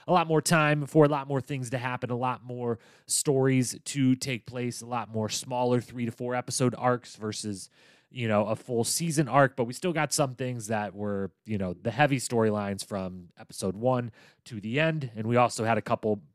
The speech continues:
moments that were definitely the inflection points of the season, or the moments that, when looking back now, twenty years later, like we are right now,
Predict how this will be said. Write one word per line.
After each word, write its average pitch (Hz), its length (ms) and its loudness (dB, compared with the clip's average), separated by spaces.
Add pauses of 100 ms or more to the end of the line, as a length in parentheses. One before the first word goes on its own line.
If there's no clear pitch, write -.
moments 139 680 4
that 113 200 -4
were 117 80 0
definitely 117 800 -2 (340)
the 143 480 0
inflection 117 640 -6
points 120 300 0
of 113 80 -2
the 110 80 -8
season, 113 420 -4
or 107 140 0
the 117 160 -8
moments 110 400 -2
that, 101 260 -2 (360)
when 131 260 -4
looking 131 280 2
back 131 300 -2
now, 127 240 0
twenty 117 300 -6
years 117 200 -4
later, 196 240 4
like 170 200 4
we 170 100 8
are 160 140 8
right 156 120 4
now, 156 280 4